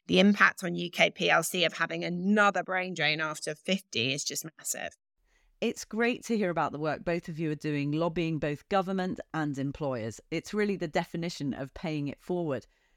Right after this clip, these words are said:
Speaker 2: But I'm interested, you've both run businesses yourselves. Were there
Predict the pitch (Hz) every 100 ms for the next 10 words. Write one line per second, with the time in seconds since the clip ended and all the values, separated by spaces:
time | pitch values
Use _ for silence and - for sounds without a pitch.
0 | _ _ - 220 233 247 - 240 - 156
1 | - 180 170 226 233 - 190 175 175 -
2 | 160 147 131 127 - - 165 165 156 -
3 | _ _ 190 196 220